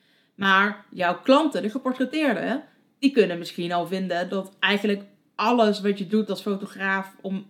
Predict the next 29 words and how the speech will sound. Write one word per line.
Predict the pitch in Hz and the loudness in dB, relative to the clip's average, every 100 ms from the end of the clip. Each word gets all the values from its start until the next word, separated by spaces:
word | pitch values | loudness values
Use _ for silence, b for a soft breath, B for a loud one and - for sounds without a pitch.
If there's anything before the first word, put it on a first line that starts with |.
| _ | _
zo'n | - 185 | -8 -4
foto | 196 196 202 | -2 -2 -2
openbaar | 202 190 208 247 | -2 0 0 0
te | 214 | 0
maken | 185 175 - | -2 -4 -6
al | - | -4
commercieel | 208 208 202 214 | -2 0 2 2
gebruik | 208 196 240 233 | 2 2 2 2
is. | 151 - - b b b b b b | -4 -12 -18 b b b b b b
Dat | 233 | 4
moet | 247 269 | 6 6
je | |
dus | 233 | 4
goed | - 277 | 0 0
met | 240 | 0
elkaar | 208 208 - | -2 -4 -4
afspreken. | 302 - 190 180 180 185 349 392 b b b | -6 -6 -4 -4 -4 -6 -8 -10 b b b
En | - | -4
als | 214 208 | -2 0
je | |
dus | 196 | 0
dat | 214 220 | 2 0
soort | 220 208 202 | -2 -4 2
woorden | 196 240 247 226 | 4 4 2 -2
gebruikt, | 214 185 190 190 - _ | -4 -4 -4 -4 -8 _
probeer | - 180 214 214 | -8 2 4 4
ze | 190 | -2
te | - | -10
omschrijven. | 175 - 208 202 151 - - | -10 -6 -2 -2 -2 -8 -18